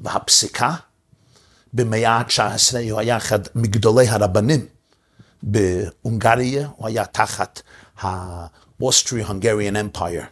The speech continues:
מלכות אוסטריה והונגריה, שאחר כך נחרבה בעת מלחמת העולם הראשונה.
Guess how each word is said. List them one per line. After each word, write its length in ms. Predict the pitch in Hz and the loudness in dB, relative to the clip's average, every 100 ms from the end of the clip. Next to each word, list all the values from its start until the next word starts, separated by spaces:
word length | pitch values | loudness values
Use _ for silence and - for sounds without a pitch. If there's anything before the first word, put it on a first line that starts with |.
| - - - | -20 -20 -4
מלכות 480 | 101 107 - 110 - | 2 2 2 -6 0
אוסטריה 380 | 127 - 110 95 | 2 2 2 -2
והונגריה, 540 | 90 98 101 110 107 | -2 0 2 4 2
שאחר 340 | - 90 - 101 | 2 0 0 0
כך 260 | 104 - | 0 -2
נחרבה 480 | 104 - 104 90 101 | -4 -2 -2 2 0
בעת 220 | 92 92 | 2 0
מלחמת 420 | 95 87 107 98 | -2 -2 -2 -2
העולם 240 | 95 92 101 | -4 -4 -4
הראשונה. 480 | 90 - 85 98 | -4 -6 -4 -6